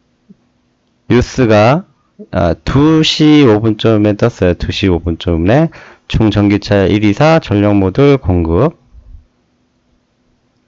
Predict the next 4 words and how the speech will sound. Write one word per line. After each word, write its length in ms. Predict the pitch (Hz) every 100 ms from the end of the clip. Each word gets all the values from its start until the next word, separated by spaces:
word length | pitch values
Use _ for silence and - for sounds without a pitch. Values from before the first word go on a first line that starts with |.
| -
굉장한 500 | - 110 123 123 117
뉴스가 340 | 87 - -
떴죠. 440 | 92 82 - 165 202 _ - - -
어, 400 | 82 82 82